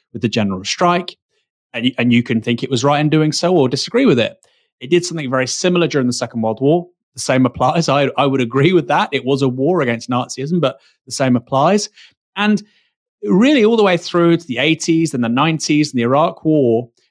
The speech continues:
generally speaking, the B B C's coverage of these stories wasn't about informing, entertaining, educating the public, but actually offering a cultural, uh,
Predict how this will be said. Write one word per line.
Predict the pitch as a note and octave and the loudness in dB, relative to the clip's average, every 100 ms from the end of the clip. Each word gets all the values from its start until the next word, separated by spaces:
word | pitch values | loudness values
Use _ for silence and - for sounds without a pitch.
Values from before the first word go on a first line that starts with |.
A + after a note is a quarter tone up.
| - | -6
generally | B2 A3+ C4+ C4 | 0 2 2 0
speaking, | - F#3 F3+ C#3+ C3 | 0 0 -2 -2 -2
the | B2 | 0
B | F#3+ | 0
B | G3+ | -2
C's | E3+ D3+ | -2 -4
coverage | - E3+ D#3+ C#3+ | -4 -4 -4 -4
of | C3+ | -6
these | B2 | -6
stories | - C#3 A#2 - | -2 0 0 0
wasn't | G3 A#3 A3 | 0 0 0
about | E3 D3+ | 0 0
informing, | C#3+ C3+ D#3+ D3+ C#3+ C3 | -2 -6 -2 0 0 -2
entertaining, | D3 D3 C3 - C3+ C3 C3 | -4 -6 -6 -4 -2 0 -2
educating | D#3 D3 D3+ B2+ A2+ - | -4 -4 -4 -4 -4 -4
the | G#2 | -4
public, | A#3 B3 D#3 C3+ - _ _ _ _ _ - | -2 0 0 0 -4 _ _ _ _ _ -4
but | D#3 | -2
actually | E3+ - D3+ | -2 -2 0
offering | C#3 C#3 - C3 B2 B2 - _ _ _ | 0 -2 -4 -4 -2 -6 -12 _ _ _
a | |
cultural, | - F3+ E3+ - D3 A#2+ A2 A2 _ _ _ _ C3+ | -4 -2 0 -2 0 0 0 -6 _ _ _ _ -8
uh, | C3+ B2 | -6 -6